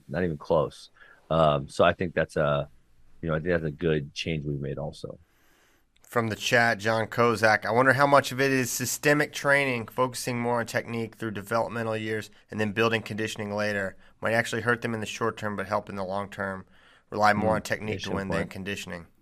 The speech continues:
Speaker 1: But I feel like there's, so I, I feel like there's a lot of the senior wrestlers that do, sim-, maybe not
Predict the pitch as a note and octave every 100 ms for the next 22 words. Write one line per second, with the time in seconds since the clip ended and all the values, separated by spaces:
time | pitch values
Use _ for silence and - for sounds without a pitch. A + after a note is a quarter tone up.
0 | _ _ - _ - - - C3+ A#2+ E3
1 | G#3 G3+ G3 E3+ C#3 A2 - A2+ - B2
2 | G#2+ A2 - - - A#2+ - - C3+ C3+
3 | B2 A#2+ A2+ A2 A2 A2 G2 G2+ G2 G2+
4 | F#2 F2 - G#2 G2 F2+ - F2+ F2 -
5 | F2 D#2+ D2+ - F2+ F#2 F2 F2 E2 D#2+
6 | _ _ _ _ - - - - - _
7 | - - C#3 B2 - B2+ C3 C#3 C3+ A#2
8 | G#2+